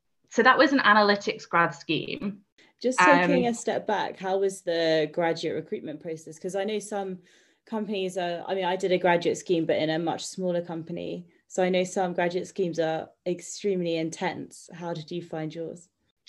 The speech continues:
Speaker 1: I think intense is a, is a good word
Speaker 2: Mm.
Speaker 1: to describe it. There was your online application. And then I think after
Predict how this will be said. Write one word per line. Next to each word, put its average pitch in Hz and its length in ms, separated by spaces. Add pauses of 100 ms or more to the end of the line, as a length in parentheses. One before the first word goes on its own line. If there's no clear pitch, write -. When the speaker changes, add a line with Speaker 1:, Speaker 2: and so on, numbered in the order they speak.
(140)
Speaker 1:
I 302 80
think 392 160
intense 262 420
is 214 100
a, 196 220
is 202 120
a 196 60
good 196 220
word 180 380 (140)
Speaker 2:
Mm. 185 340
Speaker 1:
to 214 120
describe 175 640
it. - 440
There 202 140
was 202 440 (1300)
your 240 180
online 269 320
application. 180 1080 (200)
And 214 180
then 220 240
I 226 140
think 262 240
after 254 680